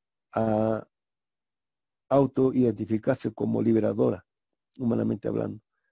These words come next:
Marx cuestiona eso y va haciendo un repaso de,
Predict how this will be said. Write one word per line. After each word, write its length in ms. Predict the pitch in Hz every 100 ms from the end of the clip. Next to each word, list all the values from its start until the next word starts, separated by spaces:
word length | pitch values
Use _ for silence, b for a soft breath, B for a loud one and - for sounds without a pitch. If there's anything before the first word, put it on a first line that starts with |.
| _ _
Marx 280 | 117 127 -
cuestiona 540 | - - 127 117 107
eso 320 | 110 - 165 - _ _ _ _ _
y 100 | 127
va 120 | 131
haciendo 280 | 156 180 160
un 160 | 147 131
repaso 640 | 120 127 123 - 147 117
de, 380 | 110 131 147 -